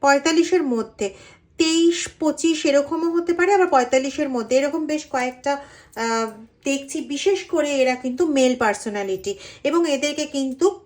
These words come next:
কমপ্লিটলি ইউজ করা হচ্ছে, ঠিক আছে? আরও আরেকটা কথা, এদেরকে ইউজ করা হচ্ছে তোমাদের, তোমাদের ফ্যামিলিতে ভাঙন ধরানোর জন্য, ঠিক আছে? মানে এরা কিন্তু জেনে বুঝে করছে না, আমি আবারও বলছি।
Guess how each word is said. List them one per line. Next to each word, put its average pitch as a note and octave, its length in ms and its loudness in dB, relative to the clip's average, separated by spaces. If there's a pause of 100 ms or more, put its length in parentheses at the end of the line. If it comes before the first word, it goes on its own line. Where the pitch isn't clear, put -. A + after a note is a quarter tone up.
কমপ্লিটলি F4 800 6
ইউজ B3+ 400 0
করা G#3 280 -2
হচ্ছে, G#3 340 -8
ঠিক D4 240 -10
আছে? C4+ 300 -4 (320)
আরও C#4+ 340 2
আরেকটা F4 500 0
কথা, A#3 360 -4
এদেরকে C#4 440 -4
ইউজ C#4+ 380 -2
করা D#4 300 -2
হচ্ছে D#4 260 -4
তোমাদের, C4 440 -4 (120)
তোমাদের C4 340 -4
ফ্যামিলিতে C#4 560 -4
ভাঙন A#3 420 -4
ধরানোর A3 500 -4
জন্য, F#3+ 500 -8 (400)
ঠিক D#4 180 -4
আছে? D4+ 280 -2 (380)
মানে C#4 440 2 (1000)
এরা C#4 160 4
কিন্তু D4 220 -4
জেনে B3 240 2
বুঝে C4 220 0
করছে A3+ 400 -2
না, G3 80 -4
আমি A3+ 160 -4
আবারও A#3+ 280 0
বলছি। G3+ 340 -4